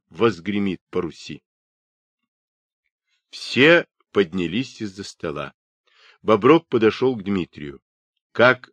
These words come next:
велишь, княже?" "А велю за стол сесть.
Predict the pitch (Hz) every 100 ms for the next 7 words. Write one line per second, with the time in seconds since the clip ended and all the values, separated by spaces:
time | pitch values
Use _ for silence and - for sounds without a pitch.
0 | - 82 110 143 120 - - 87 78 -
1 | - _ _ _ _ _ _ _ _ _
2 | _ _ _ _ - 131 131 156 220 247
3 | 190 - - 95 170 175 - 202 143 -
4 | 73 - - _